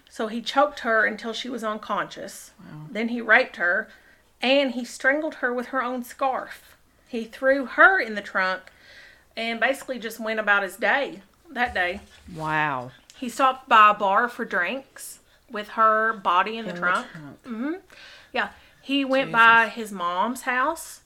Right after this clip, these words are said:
Speaker 1: to see how she was. And he has said that each time he stopped, that he would open up the trunk just enough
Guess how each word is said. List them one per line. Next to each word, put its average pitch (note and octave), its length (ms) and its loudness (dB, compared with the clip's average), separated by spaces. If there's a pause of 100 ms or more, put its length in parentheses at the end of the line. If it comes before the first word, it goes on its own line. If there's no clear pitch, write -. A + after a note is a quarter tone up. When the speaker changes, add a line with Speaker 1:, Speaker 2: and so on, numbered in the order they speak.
(460)
Speaker 1:
to G#3+ 100 -12
see G#3+ 200 -10
how G3 160 -2
she A3+ 220 -10
was. A#3 600 -4 (520)
And G#3 200 -8
he C4+ 460 -4
has A3 200 -10
said B3 400 -6
that G3 220 -6 (580)
each C#4 340 -6
time B3+ 280 2
he A3+ 120 -6
stopped, - 640 0 (240)
that E3+ 120 -12
he A#3+ 240 -8
would G#3 280 -2 (800)
open C4 380 -4
up C4+ 140 -10
the B3 80 -12
trunk A#3 520 -6
just B3 500 -10
enough D#4+ 580 -8